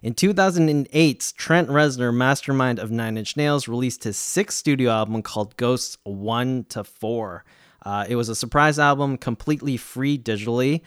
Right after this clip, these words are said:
Uh, it was four individual albums with nine songs each and completely instrumental. So in today's, uh, Thief or Not a Thief, we're going to be looking specifically at song number thirty-four off of Ghosts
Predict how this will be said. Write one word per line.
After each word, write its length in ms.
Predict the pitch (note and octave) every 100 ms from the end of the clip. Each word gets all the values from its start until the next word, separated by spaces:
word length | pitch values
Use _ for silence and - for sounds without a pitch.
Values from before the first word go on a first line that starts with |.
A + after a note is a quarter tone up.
| _ _ -
Uh, 300 | G#2+ G#2 G#2
it 60 | A#2
was 180 | A2
four 340 | - - D3 C#3+
individual 600 | C#3+ D3 C3+ C3+ C3 A2+
albums 420 | A2+ A#2 A#2 A#2+
with 180 | G#2+ F#2+
nine 340 | G#2 G#2 A#2
songs 440 | A#2+ - A#2 A2+ -
each 380 | D#3 A3 - - _ _ _
and 200 | A#2 A#2
completely 600 | - B2+ - D3 B2+ D3
instrumental. 840 | B2 B2+ - A#2 A2 A2 F2+ - _ _ _ _ _ _ _ - -
So 300 | - A#2 G#2
in 160 | G2+ B2+
today's, 460 | C3+ C3+ C3+ A#2 -
uh, 320 | A2 G#2+ G#2
Thief 240 | - B2 B2
or 40 |
Not 220 | A#2 A#2
a 40 | A2
Thief, 360 | - G#2+ -
we're 160 | G#2 G2+
going 200 | G2+ G2
to 100 | -
be 260 | G#2+ G2 -
looking 480 | A2 A2+ A2 G2+ F#2+
specifically 760 | - D#3 F#3+ F3+ E3 C3+ C3+
at 160 | C3+ C3+
song 360 | - C3+ C3
number 240 | B2 A#2+ A#2
thirty-four 640 | - C3+ C#3 A#2+ B2 A#2+
off 220 | G2+ G#2+
of 200 | A2 G2+
Ghosts 420 | - G#2 G2+ -